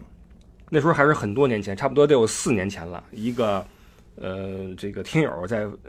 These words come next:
喜马拉雅平台这个私信里面问我说：“哎，你能不能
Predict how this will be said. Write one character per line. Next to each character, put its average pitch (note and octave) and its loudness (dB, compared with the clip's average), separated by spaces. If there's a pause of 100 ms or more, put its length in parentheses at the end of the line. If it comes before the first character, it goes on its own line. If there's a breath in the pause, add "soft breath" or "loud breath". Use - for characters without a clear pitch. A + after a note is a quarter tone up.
(240)
喜 - -8
马 C3+ 0
拉 C3+ 6
雅 A#2+ 4
平 A#2 -4
台 A#2+ -2
这 C3+ 0
个 G#2+ -2
私 F3 -2
信 D#3 2
里 A2 2
面 E2 -6
问 B2 2
我 - -12
说 A#2 -2
：“哎， E3 0 (360 soft breath)
你 A2 -4
能 C3 2
不 E3 2
能 E3+ 6